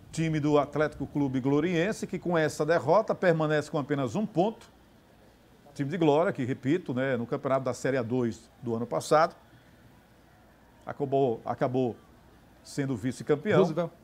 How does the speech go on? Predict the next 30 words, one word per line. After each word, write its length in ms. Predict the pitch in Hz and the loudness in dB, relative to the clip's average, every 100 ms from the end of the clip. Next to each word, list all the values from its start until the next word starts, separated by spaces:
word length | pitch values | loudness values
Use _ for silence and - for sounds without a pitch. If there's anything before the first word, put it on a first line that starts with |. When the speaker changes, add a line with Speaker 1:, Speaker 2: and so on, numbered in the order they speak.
| - | -6
Speaker 1:
Resultado 540 | 143 139 151 151 190 | -4 -2 2 2 2
esse 200 | 160 160 | -2 -2
que 120 | - | -6
deu 200 | 156 151 | -4 0
aí 200 | 147 131 - - - - | 0 -2 -6 -18 -20 -12
a 120 | - | -10
condição 420 | - 160 135 151 | -6 -6 -4 -4
de 80 | 151 | -4
participar 440 | 147 160 - 139 135 | -2 -4 0 0 2
pela 260 | 160 170 | 2 2
primeira 420 | 165 160 143 226 | 2 0 2 2
vez 240 | 175 139 143 | 2 -2 0
da 100 | 165 | 0
elite 260 | 127 131 | 0 -2
do 80 | 139 | -4
nosso 220 | 120 123 - | -4 -4 -6
futebol, 340 | 147 127 139 | -4 -2 0
Cláudio 320 | 147 180 156 | 0 -2 -2
Rocha. 340 | 110 85 - - - - - _ - - - - 339 - 320 - - 330 330 - - - - - - - - - - - - - - - | -4 -6 -10 -20 -20 -20 -20 _ -20 -20 -20 -20 -20 -20 -20 -20 -20 -20 -20 -20 -20 -20 -20 -20 -20 -20 -20 -20 -20 -20 -20 -20 -20 -6
Speaker 2:
Pintou 340 | - 175 180 175 | 0 2 2 2
mais 300 | 156 196 180 | 2 0 0
um 80 | 190 | 0
cartão 320 | 185 139 170 | 0 0 -2
amarelo 480 | 170 151 170 190 180 | 0 0 0 0 0
para 300 | 165 170 - | 0 -2 -2
Ellison, 500 | 180 214 185 160 147 | -2 0 0 -2 -6
camisa 380 | 135 175 202 180 | -4 -2 0 -2
cinco 400 | - - 180 185 | -2 -2 -2 -2
do 100 | 151 | -2
Gloriense. 580 | 151 180 143 110 92 - | 0 0 0 -6 -10 -18